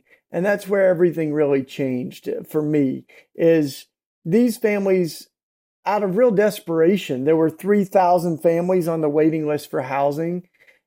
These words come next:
Uh, they had nowhere to go. And so they moved into, um,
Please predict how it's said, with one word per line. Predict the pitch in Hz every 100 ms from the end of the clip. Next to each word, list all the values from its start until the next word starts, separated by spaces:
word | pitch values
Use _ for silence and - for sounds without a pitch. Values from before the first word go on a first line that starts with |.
| -
Uh, | 156 147 143 143
they | 151 165
had | 160
nowhere | 147 156 156 165
to | 156
go. | 156 160 170
And | 151
so | - 156
they | 160
moved | 156 170 151
into, | 160 156 151 147 -
um, | 156 147 147